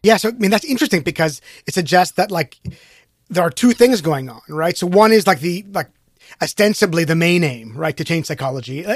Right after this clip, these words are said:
let's, let's stick with open science for the moment. Um, to change psychology for the better, to improve it. Um, but the second goal gets actually diluted the, the more the first goal becomes successful. Right? If, if you de-, if you're deriving your identity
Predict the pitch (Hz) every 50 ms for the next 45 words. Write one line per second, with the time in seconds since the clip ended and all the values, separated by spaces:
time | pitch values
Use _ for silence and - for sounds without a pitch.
0 | 294 262 214 196 - 285 240 220 - - 190 185 185 170 - 156 127 - 151 139
1 | 131 127 - 139 139 139 139 131 120 - - _ _ - - - - _ - 180
2 | 160 160 156 151 151 143 - _ _ - 160 151 - 190 170 - 175 151 - 185
3 | 196 190 175 156 165 - 160 160 170 180 175 175 170 151 151 135 - - 190 185
4 | 151 151 151 - _ - - - _ _ - - - - - - - 180 170 170
5 | 139 - - - - - 190 - - 175 - 226 262 - - 370 254 175 170 156
6 | 151 147 147 147 160 160 - - - _ _ _ - 139 - 202 202 190 - -
7 | - - - _ - 233 202 190 - - 202 190 165 190 175 175 175 175 180 220
8 | 320 359 240 180 156 151 151 170 147 - - - - _ - 151 - 214 214 214
9 | 214 _ _ _ _ - - 220 220 233 247 254 247 247 - - 269 302 - -
10 | 233 226 214 208 208 202 202 214 - 220 170 208 320 370 - - 151 - _ _
11 | _ _ _ _ _ _ _ _ _ _ _ _ _ - - _ _ - 160 165
12 | 185 240 302 311 - - - - 214 190 - 370 262 175 - 254 285 214 - 302
13 | 330 262 190 156 254 294 247 220 208 208 208 233 233 233 214 202 196 170 139 160
14 | 180 226 226 - 175 151 147 143 143 143 -